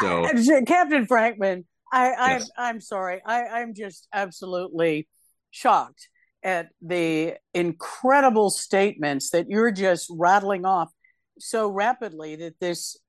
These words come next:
Speaker 2: full bird
Speaker 1: Yes,
Speaker 2: colonel,
Speaker 1: sir. Yeah.
Speaker 2: military officer made,
Speaker 1: Green
Speaker 2: and
Speaker 1: Beret, yeah.
Speaker 2: G-,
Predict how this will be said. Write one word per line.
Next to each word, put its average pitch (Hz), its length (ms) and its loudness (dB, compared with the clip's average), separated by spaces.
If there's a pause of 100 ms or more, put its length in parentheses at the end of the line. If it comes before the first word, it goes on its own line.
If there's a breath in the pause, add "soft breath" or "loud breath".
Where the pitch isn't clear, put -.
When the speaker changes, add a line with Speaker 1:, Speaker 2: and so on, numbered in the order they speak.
(120)
Speaker 2:
full 339 260 4
bird 240 280 2
Speaker 1:
Yes, 165 60 -16
Speaker 2:
colonel, 208 300 2
Speaker 1:
sir. 135 240 -6 (260)
Yeah. 82 260 -4 (840)
Speaker 2:
military 247 800 2
officer 202 440 -2
made, 147 520 -6 (1080)
Speaker 1:
Green 208 200 2
Speaker 2:
and 165 220 6
Speaker 1:
Beret, - 140 -6 (200)
yeah. 98 340 -2 (420)
Speaker 2:
G-, 208 80 -4